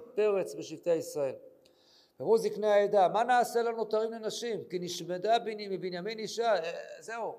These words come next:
זה הסוף של בנימין, אין להם נשים, ו-, ואמרו, "ירושת פלטה לבנימין, לא ימחה שבט מישראל." ואנחנו לא נוכל לתת להם נשים מבנותינו, כי נשבעו בני ישראל לאמור, "ארור נותן אישה לבנימין."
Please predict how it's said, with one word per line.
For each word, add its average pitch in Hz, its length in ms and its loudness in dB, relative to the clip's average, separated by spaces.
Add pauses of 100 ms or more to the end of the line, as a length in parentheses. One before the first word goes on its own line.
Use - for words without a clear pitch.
זה 190 80 -4
הסוף 208 280 -4
של 196 80 -8
בנימין, 214 360 -8
אין 202 140 -4
להם 214 200 -4
נשים, 233 400 -6
ו-, 214 460 -8 (1000)
ואמרו, 160 260 4
"ירושת 202 440 4
פלטה 185 300 4
לבנימין, 170 460 -2
לא 190 120 6
ימחה 214 340 2
שבט 180 280 0
מישראל." 135 440 -8
ואנחנו 190 360 0
לא 196 120 0
נוכל 185 280 2
לתת 170 140 -2
להם 165 200 0
נשים 180 220 -2
מבנותינו, 151 520 -2
כי 151 100 -6
נשבעו 135 260 -4
בני 160 140 -6
ישראל 156 280 -2
לאמור, 165 480 0 (280)
"ארור 175 260 4
נותן 180 260 0
אישה 175 220 2
לבנימין." 185 600 0